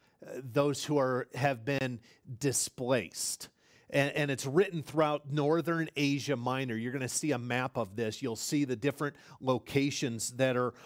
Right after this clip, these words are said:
on here throughout Asia Minor. Major faith communities that spread, get this, all of these different faith communities that re-, would receive this epistle cover roughly three hundred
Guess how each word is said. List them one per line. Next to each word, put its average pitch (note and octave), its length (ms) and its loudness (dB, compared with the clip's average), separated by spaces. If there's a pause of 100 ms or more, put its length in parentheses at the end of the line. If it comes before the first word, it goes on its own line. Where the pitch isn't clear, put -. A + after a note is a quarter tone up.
(180)
on D3 240 0
here A#2+ 400 0
throughout C3+ 500 -2 (320)
Asia B2+ 720 2
Minor. B2+ 720 0 (180)
Major C#3+ 540 2
faith D#3+ 580 -2 (120)
communities C#3 880 0 (320)
that C3+ 280 0
spread, D3 800 0
get D#3 300 0
this, C#3 400 0 (240)
all D3+ 180 4
of F3+ 80 -2
these E3 220 2
different F#3 420 0
faith E3+ 220 2
communities C#3+ 420 -4
that D3+ 160 -2
re-, B2 260 -4
would C3+ 220 -2
receive C#3 560 -2
this D#3 240 2
epistle B2 640 -2 (760)
cover E3 380 2
roughly D3 520 0 (220)
three F3+ 320 2
hundred E3+ 540 0